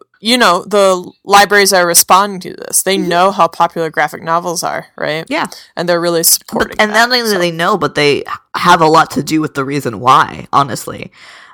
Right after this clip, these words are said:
Speaker 2: Um, especially for young adult books. He also rules.
Speaker 1: That's awesome.
Speaker 2: So,
Speaker 1: I have no idea.
Speaker 2: yeah.
Speaker 1: I can't wait to hear
Speaker 2: <laughs>
Speaker 1: what that is in the, the follow-up episode.
Speaker 2: Yeah. <laughs> Okay. S-
Speaker 1: Um, so now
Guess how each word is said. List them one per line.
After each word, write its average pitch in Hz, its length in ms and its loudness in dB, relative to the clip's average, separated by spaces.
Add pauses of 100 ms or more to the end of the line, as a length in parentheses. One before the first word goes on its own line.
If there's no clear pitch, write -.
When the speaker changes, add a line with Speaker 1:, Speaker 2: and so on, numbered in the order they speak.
(140)
Speaker 2:
Um, 123 380 0
especially 135 360 -2
for 131 140 -4
young 120 160 -4
adult 117 300 -4
books. - 580 -12
He 139 100 -2
also 147 220 0
rules. 82 440 -10 (120)
Speaker 1:
That's 170 160 -8
awesome. 156 400 0
Speaker 2:
So, - 60 -8 (100)
Speaker 1:
I 180 80 2
have 185 120 2
no 180 140 -2
idea. 175 260 0
Speaker 2:
yeah. 202 120 -2 (200)
Speaker 1:
I 214 80 -6
can't - 240 -4
wait 180 180 -2
to 180 100 -6
hear 180 540 -2 (180)
Speaker 2:
<laughs> - 180 -20
Speaker 1:
what 190 200 0
that 175 160 4
is - 400 -2 (760)
in 190 320 -4
the, - 240 -4
the 185 140 -2
follow-up 170 460 2
episode. - 500 -4
Speaker 2:
Yeah. 247 220 6
<laughs> - 1000 0 (260)
Okay. 214 440 -4
S- - 280 -16 (140)
Speaker 1:
Um, 185 460 0 (320)
so 269 600 4
now 302 440 2